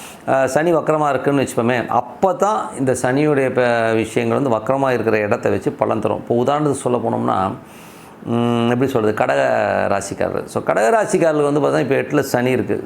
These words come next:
So, எட்டுல சனி இருந்தா, "ஐயோ, அஷ்டம சனி ரொம்ப படுத்திரும், ரொம்ப பாடாப்படுத்திரும்" அப்படி இப்படிலாம் சொல்லுவாங்க. So, அது படுத்துமா அப்படின்னா,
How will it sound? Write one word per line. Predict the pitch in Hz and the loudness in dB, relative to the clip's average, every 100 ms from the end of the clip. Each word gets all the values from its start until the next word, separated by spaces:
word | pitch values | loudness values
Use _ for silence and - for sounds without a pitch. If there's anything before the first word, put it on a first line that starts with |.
| 76 | -12
So, | - 160 135 156 - - - | -2 0 2 -2 -8 -18 -6
எட்டுல | - 127 180 | -2 2 2
சனி | - 151 | 2 0
இருந்தா, | 156 165 | 2 2
"ஐயோ, | 147 147 | 2 2
அஷ்டம | 120 151 147 | 0 0 0
சனி | 135 127 123 | 0 0 0
ரொம்ப | 107 110 | 0 0
படுத்திரும், | 139 123 123 113 117 | 0 -2 -2 -2 -2
ரொம்ப | 101 117 110 | 0 0 0
பாடாப்படுத்திரும்" | 107 131 120 117 113 110 | 0 2 0 0 0 0
அப்படி | 101 | -2
இப்படிலாம் | 98 113 117 | 0 -2 -2
சொல்லுவாங்க. | 104 107 101 95 - - | 0 0 -2 -6 -14 -20
So, | - 92 92 | -6 -4 -2
அது | 107 - 110 | -6 -6 -2
படுத்துமா | 113 123 101 95 95 - - - | -2 0 -2 0 -2 -6 -20 -16
அப்படின்னா, | 98 92 92 | -8 -6 -4